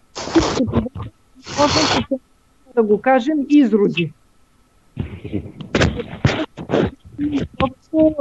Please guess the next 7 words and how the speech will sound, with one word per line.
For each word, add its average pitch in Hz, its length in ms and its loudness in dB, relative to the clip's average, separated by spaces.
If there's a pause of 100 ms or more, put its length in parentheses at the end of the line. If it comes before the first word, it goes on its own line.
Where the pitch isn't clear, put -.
(240)
не 240 300 8
изглежда 226 520 6 (120)
така. 196 480 -4 (600)
Ами, 220 680 4
да, 220 360 2
както 240 300 -2
казва 214 480 -2